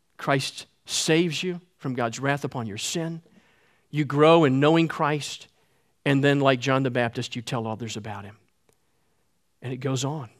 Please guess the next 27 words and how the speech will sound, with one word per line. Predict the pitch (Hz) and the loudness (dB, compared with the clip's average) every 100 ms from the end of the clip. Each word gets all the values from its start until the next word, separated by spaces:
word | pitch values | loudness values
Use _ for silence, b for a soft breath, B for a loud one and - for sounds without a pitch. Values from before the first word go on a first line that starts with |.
| _ | _
It's | 143 - | -10 -6
the | - | -6
plan | - 165 143 | -4 -2 0
of | 123 | -2
God. | 143 165 117 - _ _ _ _ _ _ _ _ _ _ _ _ _ _ _ _ | -6 -10 -12 -18 _ _ _ _ _ _ _ _ _ _ _ _ _ _ _ _
It's | - | -14
the | |
plan | - 196 | -4 -2
of | 185 | -2
God | 196 214 - | -2 -4 -4
for | |
the | 131 | -8
spread | - 156 | -4 -2
of | 156 | -2
the | 151 | -6
gospel, | 143 196 - - - _ _ _ _ _ _ _ _ _ _ _ _ _ _ - | -6 -8 -12 -16 -20 _ _ _ _ _ _ _ _ _ _ _ _ _ _ -12
and | |
the | 131 | -6
saving | - 156 165 175 | -2 -2 -2 -4
of | |
sinners, | - 185 202 127 - - - _ _ _ _ _ _ _ _ | -6 -8 -10 -16 -20 -20 -20 _ _ _ _ _ _ _ _
the | 131 | -4
building | 160 170 180 | 0 2 0
up | 180 | 0
of | |
the | 170 | -4
church, | - 214 - - - - | -4 -4 -6 -10 -16 -18